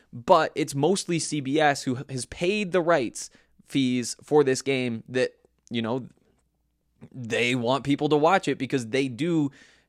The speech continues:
you know, care about the ratings. Um, and because of that, they m-,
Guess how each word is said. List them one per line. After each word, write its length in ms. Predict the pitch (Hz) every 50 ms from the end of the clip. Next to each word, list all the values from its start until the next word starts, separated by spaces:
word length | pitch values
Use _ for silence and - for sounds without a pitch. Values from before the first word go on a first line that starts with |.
| _ _
you 120 | - 120 117
know, 240 | 113 110 113 113 110
care 420 | - - 123 117 120 120 113 113
about 340 | - - 107 113 110 110 -
the 60 | 113
ratings. 440 | 107 110 104 98 104 101 - - - - -
Um, 400 | 127 135 139 139 131 123 113 104 - - - - - - - - - - - - - _ _ _ _ _ _ _ _ _ _ _ _ _ _
and 100 | - 151
because 360 | 160 156 - - 233 247 233 196
of 100 | 175 139
that, 360 | 143 135 135 156 160 - _ -
they 720 | 123 113 107 117 117 117 120 123 131 131 131 139 135 -
m-, 260 | - 113 117 110 113